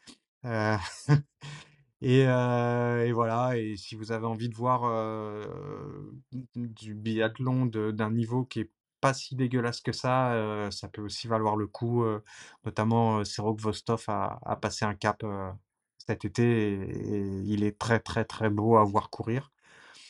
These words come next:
Donc voilà, donc, euh, peut-être refaire un, on refera un bloc. Pour l'I B U Cup, euh, bah, y a pas tant de choses à raconter.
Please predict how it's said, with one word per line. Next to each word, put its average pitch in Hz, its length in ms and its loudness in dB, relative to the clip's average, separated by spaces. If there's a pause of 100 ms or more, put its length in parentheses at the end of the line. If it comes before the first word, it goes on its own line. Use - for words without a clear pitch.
(280)
Donc 117 140 6
voilà, 107 240 8
donc, 98 200 -6
euh, 98 440 -4 (220)
peut-être 101 240 -8
refaire 110 240 -2
un, 101 360 2
on 101 120 -8
refera - 260 -4
un 104 100 2
bloc. 131 360 0 (480)
Pour 117 120 4
l'I 123 140 6
B 123 60 4
U 131 280 8
Cup, 147 400 4
euh, 120 640 -2
bah, 113 140 0
y 117 80 -2
a 113 80 -4 (100)
pas 127 180 0 (240)
tant 131 200 -2
de 127 80 -4
choses 127 340 -4
à 123 80 -2
raconter. 135 640 -4